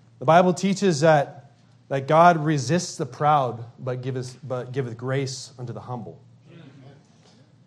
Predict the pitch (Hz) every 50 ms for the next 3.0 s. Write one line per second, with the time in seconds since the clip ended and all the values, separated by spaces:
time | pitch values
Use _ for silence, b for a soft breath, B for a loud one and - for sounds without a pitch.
0 | _ _ _ _ _ _ _ _ _ _ _ _ _ _ _ _ _ _ _ _
1 | _ _ _ _ _ _ _ _ _ _ _ _ _ _ - - 123 127 143 156
2 | 175 180 170 - 185 175 170 170 151 120 120 143 160 170 160 120 101 95 95